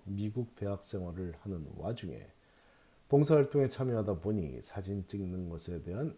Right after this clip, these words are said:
궁금증이 생겨 하게 된 질문입니다. 미국과 한국의 문화적 차이가 존재하다 보니 누군가에게는 혼란스러울 수 있는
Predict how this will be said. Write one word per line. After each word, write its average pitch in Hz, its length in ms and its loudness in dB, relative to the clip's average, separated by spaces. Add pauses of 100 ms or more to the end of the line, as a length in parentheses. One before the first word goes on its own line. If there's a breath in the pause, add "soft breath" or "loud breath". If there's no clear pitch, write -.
(140)
궁금증이 131 880 0
생겨 104 320 2
하게 95 180 2
된 92 200 -2
질문입니다. 76 800 -6 (1300 soft breath)
미국과 117 420 6
한국의 147 440 6
문화적 92 540 -2
차이가 120 320 0
존재하다 104 540 0
보니 95 460 -4 (200)
누군가에게는 101 960 2 (440)
혼란스러울 131 720 4
수 120 240 -2
있는 107 380 -2